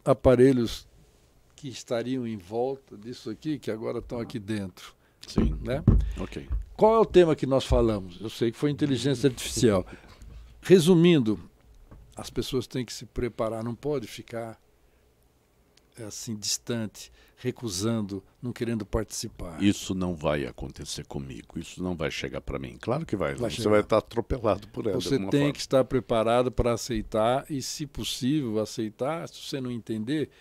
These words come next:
Speaker 1: perguntar para quem pode lhe auxiliar.
Speaker 2: Se adapte.
Speaker 1: Se adapte.
Speaker 2: Ah, ah, ah, rapidinho aqui, né? Mas você sabe que o segredo da sobrevivência é exatamente você se adaptar.
Speaker 1: Já,
Speaker 2: Né?
Speaker 1: sobrevivência.
Speaker 2: Charles Darwin.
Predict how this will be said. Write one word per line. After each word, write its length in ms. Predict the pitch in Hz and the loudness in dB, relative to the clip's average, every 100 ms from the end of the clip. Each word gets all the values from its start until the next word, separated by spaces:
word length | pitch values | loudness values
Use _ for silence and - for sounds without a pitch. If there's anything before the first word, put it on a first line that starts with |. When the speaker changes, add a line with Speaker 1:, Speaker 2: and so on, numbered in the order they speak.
| _ _ | _ _
Speaker 1:
perguntar 500 | 117 110 104 113 117 | -8 -8 -6 -6 -4
para 200 | 131 131 | -4 -4
quem 220 | - 135 | -6 -8
pode 340 | 127 120 113 120 | -4 0 0 0
lhe 100 | 123 | -2
auxiliar. 420 | 120 143 120 98 - | -2 -6 -6 -8 -8
Speaker 2:
Se 240 | - - | -4 0
adapte. 600 | 85 82 69 - - - _ | 2 4 2 0 -10 -12 _
Speaker 1:
Se 140 | - 123 | -6 -6
adapte. 400 | 101 82 - - | -6 -10 -12 2
Speaker 2:
Ah, 80 | 127 | 4
ah, 880 | 143 127 113 113 107 98 110 107 | 4 4 2 2 -2 -4 -4 -4
ah, 20 | 92 | 2
rapidinho 480 | 120 175 131 107 | 2 2 4 4
aqui, 280 | 90 - 73 | 2 -2 -8
né? 280 | 73 98 127 - - - | -2 0 0 -4 -20 -12
Mas 260 | 82 82 85 | -4 -2 -2
você 240 | 95 110 | -4 -4
sabe 340 | - 104 101 107 | 0 0 0 -2
que 160 | - | -4
o 60 | 113 | -4
segredo 760 | - 113 95 95 101 98 90 | -2 -2 0 2 0 0 -8
da 600 | 82 87 78 76 73 65 67 | -6 -6 -4 -4 -6 -8 -10
sobrevivência 1120 | - 80 82 76 73 82 127 143 - 76 - | -10 -6 -6 -8 -8 -4 -4 -6 -8 -8 -8
é 100 | - | -10
exatamente 480 | 73 78 85 80 87 | -10 -8 -8 -6 -6
você 200 | 98 - | -6 -6
se 140 | 104 123 | -4 -4
adaptar. 420 | 127 - - 76 _ _ - | -6 -8 -10 -12 _ _ -12
Speaker 1:
Já, 60 | 104 | -12
Speaker 2:
Né? 100 | 78 107 | -12 -14
Speaker 1:
sobrevivência. 540 | 113 104 113 165 - | -12 -8 -4 -2 0
Speaker 2:
Charles 300 | 82 85 92 | 0 0 0
Darwin. 360 | 101 73 73 | 0 0 -4